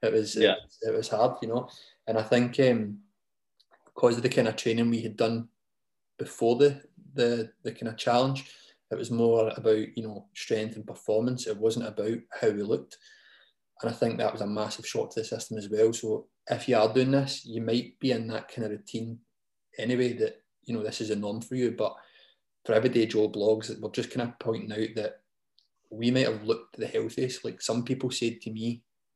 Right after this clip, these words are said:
Speaker 1: "Oh, you looked fantastic. You looked so much more healthier," but that was probably my most unhealthiest time. Um, you know, as I said,
Speaker 2: Yeah.
Speaker 1: the functions, everything, it was just,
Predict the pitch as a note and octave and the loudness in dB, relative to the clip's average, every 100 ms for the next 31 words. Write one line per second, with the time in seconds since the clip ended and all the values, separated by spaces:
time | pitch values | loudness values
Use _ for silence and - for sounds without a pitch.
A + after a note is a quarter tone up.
0 | - - - A#2 A#2 A#2 - - - G#2+ | -16 -12 -6 -2 -2 -2 -16 -18 -16 -12
1 | G#2 A2 A2 - B2 A#2 - _ _ _ | -10 -8 -8 -10 -8 -6 -8 _ _ _
2 | _ _ - - A#2 - - A2+ A2 A2 | _ _ -10 -4 -2 -2 -2 -4 0 -2
3 | A#2 C#3 B2+ G#2+ - - A2+ A2+ A#2 - | 2 2 2 -2 -10 -6 -4 -4 -6 -2
4 | A#2 A2+ A2 G#2+ _ _ - C3 A2 G#2+ | 0 0 -2 -10 _ _ -12 -8 -8 -10
5 | - _ _ B2 A2+ A2+ - A2 A#2+ A#2 | -16 _ _ -6 -6 -6 -8 -10 -4 -4
6 | A#2 C3 - - - B2 B2 _ _ _ | 0 -2 -2 -14 -6 -6 -6 _ _ _
7 | _ _ _ _ _ _ _ _ A#2+ G#2+ | _ _ _ _ _ _ _ _ -10 -8
8 | G2+ G#2 G#2+ - _ _ _ - A2+ A2 | -6 -8 -12 -18 _ _ _ -6 -4 -2
9 | A2 A2 A2+ A2+ G#2 - A2 - A2 - | -4 -2 2 4 2 -2 -8 -6 -10 -8
10 | A2+ A2 A2+ A#2 A2+ A2+ B2 A2+ - A#2 | -4 -2 -2 -4 -8 -8 -10 -12 -10 -8
11 | - | -10